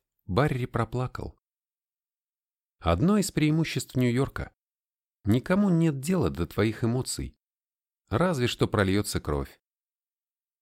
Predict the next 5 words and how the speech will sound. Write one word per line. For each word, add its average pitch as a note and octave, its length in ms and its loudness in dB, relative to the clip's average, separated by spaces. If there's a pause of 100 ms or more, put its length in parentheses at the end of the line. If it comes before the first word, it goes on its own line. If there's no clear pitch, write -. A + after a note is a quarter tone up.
(480)
Рыдать F2+ 480 4
на G2+ 140 4
улице A2+ 360 2
посреди F2 480 -2
дня F#2 340 -2